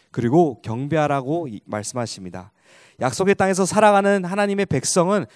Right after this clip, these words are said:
먼저 누리는 사람이 아니라 먼저 드리는 사람이다라고 말하고 있는 것입니다. 마음이 완벽해서가 아니라, 모든 것이 준비돼서가 아니라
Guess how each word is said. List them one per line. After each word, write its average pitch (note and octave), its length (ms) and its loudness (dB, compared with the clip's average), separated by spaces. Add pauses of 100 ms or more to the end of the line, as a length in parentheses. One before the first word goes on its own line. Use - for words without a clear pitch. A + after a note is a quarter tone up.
(140)
먼저 C3 580 -2
누리는 G3+ 380 -2
사람이 E3+ 340 -4
아니라 G#2+ 480 -10
먼저 G#2 480 -6 (300)
드리는 F3 420 -4
사람이다라고 A#2+ 1080 -8 (200)
말하고 G#2 360 -8
있는 G2+ 180 -8
것입니다. F2+ 560 -12 (500)
마음이 F3 300 6
완벽해서가 G3 840 4
아니라, A2+ 520 -6
모든 C3 260 -4
것이 D3+ 260 -2
준비돼서가 C#3+ 800 -6
아니라 A2 420 -10